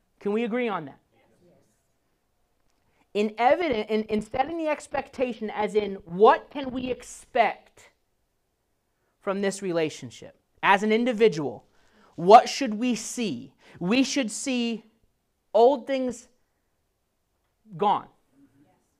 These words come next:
Not, not, oh, Jesus. <clears throat> Okay.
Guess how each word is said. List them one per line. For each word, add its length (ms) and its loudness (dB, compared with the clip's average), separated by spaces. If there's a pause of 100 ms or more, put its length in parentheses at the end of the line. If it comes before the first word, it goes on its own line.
(640)
Not, 280 0
not, 480 0 (1700)
oh, 240 -20
Jesus. 460 -20 (1600)
<clears throat> 120 -4 (3500)
Okay. 240 -2